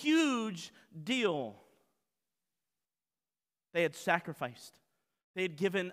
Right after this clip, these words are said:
up a year, if not more, of their lives just to get there, and they had to spend that much time getting back. For what purpose?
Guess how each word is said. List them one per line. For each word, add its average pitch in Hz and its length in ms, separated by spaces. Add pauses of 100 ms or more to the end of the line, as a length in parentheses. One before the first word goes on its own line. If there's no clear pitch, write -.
(140)
up 180 380 (340)
a 156 80
year, 208 580
if 180 160
not 170 200
more, 180 260
of 185 80
their 185 140
lives 160 240
just 180 280
to 175 80
get 190 360
there, 156 260 (180)
and 165 160
they 165 60
had 165 160
to 147 60
spend 160 320
that 202 160
much 185 180
time 190 280
getting 175 220
back. 139 360 (2000)
For 151 120
what 151 280
purpose? - 560